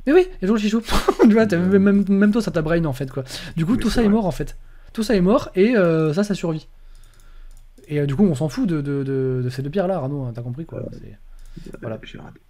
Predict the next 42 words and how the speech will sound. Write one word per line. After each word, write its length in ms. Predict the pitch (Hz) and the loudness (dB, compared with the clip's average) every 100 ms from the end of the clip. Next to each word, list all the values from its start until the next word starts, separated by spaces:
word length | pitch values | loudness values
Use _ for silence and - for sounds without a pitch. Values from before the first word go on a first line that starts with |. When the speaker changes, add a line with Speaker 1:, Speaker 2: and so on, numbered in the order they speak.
| - - | -20 -10
Speaker 1:
Incroyable, 440 | 135 139 175 147 | -4 0 2 2
Speaker 2:
Voilà, 60 | 139 | -2
Speaker 1:
hein. 40 | |
Speaker 2:
cent 240 | - - | -8 -2
virgule 400 | 180 185 156 165 170 | 2 4 6 6 6
un 120 | 175 | 2
pour 140 | 170 160 | 2 -4
cent, 160 | 156 | -4
t'as 120 | 147 | -2
vu ? 180 | 120 127 147 | -2 -2 -6
Cent 240 | - 139 | -8 -4
virgule 220 | 127 127 123 | -2 -2 0
un 40 | |
pour 100 | 285 | 4
cent 60 | 349 | 6
Speaker 1:
Ouais, 40 | |
ouais, 60 | 349 | 6
voilà, 240 | 311 240 | 8 6
Speaker 2:
de 40 | 247 | 6
Speaker 1:
c'est, 200 | 240 202 | 2 2
tu 160 | 175 | 2
passes 240 | 180 247 262 | 0 0 0
à 80 | 247 | -4
cent 200 | - 254 | -2 -2
virgule 300 | 240 220 214 | -2 -2 -2
un 80 | 220 | -4
pour 200 | 214 208 | -4 -4
cent 100 | 247 | -4
de 60 | |
chance 100 | 208 | -2
de 60 | 208 | -2
victoire, 260 | 196 175 | 0 -2
normal, 320 | 185 202 175 170 | 0 0 2 -2
Speaker 2:
<laughs> 40 | |
Speaker 1:
c'est, 500 | 165 156 151 156 160 | -2 -2 -2 -2 -4
c'est, 220 | 165 - - - - - - | -4 -6 -8 -12 -20 -20 -20
<laughs> 380 | - - 466 | -6 2 2
ça 100 | - | 2
n'a 80 | 214 | -2
aucun 240 | 190 185 170 | -2 -2 -4
sens, 240 | 160 170 | -4 -8
quoi. 200 | - 131 | -8 -12